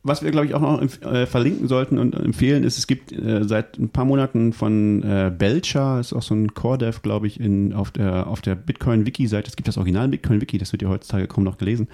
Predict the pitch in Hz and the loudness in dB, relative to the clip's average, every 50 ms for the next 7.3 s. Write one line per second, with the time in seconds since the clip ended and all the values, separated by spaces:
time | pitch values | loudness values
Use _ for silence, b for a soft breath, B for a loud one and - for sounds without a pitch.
0 | B B B B B B B 110 104 101 98 - 104 98 107 - - - - - | B B B B B B B 2 4 4 4 2 2 2 0 0 -2 -6 -6 -2
1 | 113 104 98 101 101 107 104 104 107 117 127 127 113 107 104 104 101 107 98 101 | 0 2 2 4 4 4 4 4 4 4 2 2 2 0 0 0 0 0 0 0
2 | 98 - 107 110 113 107 104 101 - - 87 85 85 98 101 104 - 123 113 104 | 0 2 2 2 2 2 2 0 0 0 0 0 2 0 0 2 2 2 2 4
3 | 127 127 139 139 - - - 120 104 107 120 123 117 120 117 123 117 - - 113 | 2 2 0 0 -2 -4 -4 -4 -2 -2 0 -2 -2 0 0 0 0 2 2 2
4 | 107 101 104 104 101 98 92 - - 98 92 87 90 - 92 87 87 - 82 78 | 4 4 4 4 4 2 2 2 2 0 2 2 0 0 0 0 0 0 -2 -2
5 | 78 - - _ _ _ _ - 101 92 90 90 85 - - - 107 - - 95 | -4 -6 -12 _ _ _ _ 0 2 2 4 2 2 0 -2 -2 -2 0 2 2
6 | 85 82 82 82 - 95 - - 85 85 87 85 87 87 101 113 113 107 104 101 | 2 2 2 0 0 0 0 0 0 0 0 0 0 2 2 2 4 4 4 4
7 | 107 - 120 107 - | 2 2 0 -4 -4